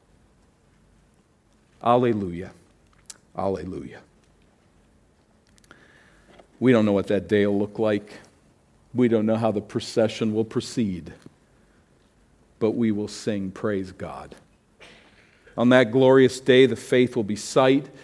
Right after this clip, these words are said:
sin will be no more, the curse lifted, the Savior reigning, and the saints all vindicated. The decapitated,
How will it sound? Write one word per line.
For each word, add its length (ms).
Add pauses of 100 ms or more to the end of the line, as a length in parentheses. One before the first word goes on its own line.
sin 460
will 100
be 200
no 180
more, 480
the 100
curse 460
lifted, 480
the 80
Savior 480
reigning, 600 (3000)
and 120
the 60
saints 500
all 220
vindicated. 840 (2250)
The 80
decapitated, 1040